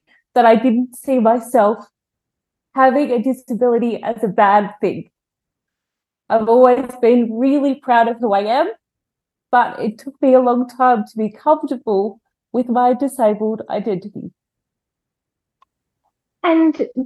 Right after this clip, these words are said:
Speaker 2: being uncomfortable with that identity, what, how did that actually play out for you as a kid? What did that look like in a practical sense at school or at home?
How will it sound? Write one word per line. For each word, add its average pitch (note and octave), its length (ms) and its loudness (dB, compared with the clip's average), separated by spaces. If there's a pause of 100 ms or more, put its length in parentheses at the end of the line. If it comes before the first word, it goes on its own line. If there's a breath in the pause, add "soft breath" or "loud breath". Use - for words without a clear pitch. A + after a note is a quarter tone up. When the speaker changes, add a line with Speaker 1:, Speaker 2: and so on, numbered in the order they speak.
(120)
Speaker 2:
being E4 340 2
uncomfortable G#3+ 1000 2
with F#3+ 160 -2
that F#3 180 2
identity, F3 760 -2
what, B3 160 -2 (100)
how D4+ 140 -2
did D#4+ 160 0
that B3+ 300 -4 (560)
actually A3+ 500 -2
play G#3 480 -2
out G3+ 220 -2 (100)
for A3+ 60 -6
you G3+ 260 0
as F#3+ 220 -4
a F#3 100 -4
kid? F#3+ 440 -4 (280 loud breath)
What B3+ 220 2
did C4+ 240 2
that G3 280 2
look G#3 240 4
like G3 280 2
in F#3+ 100 4
a F3+ 160 0
practical G3 680 -2
sense F#3 280 0
at - 260 -6
school G3 680 4 (380 loud breath)
or G3+ 180 2
at F#3+ 140 -2
home? F#3+ 640 0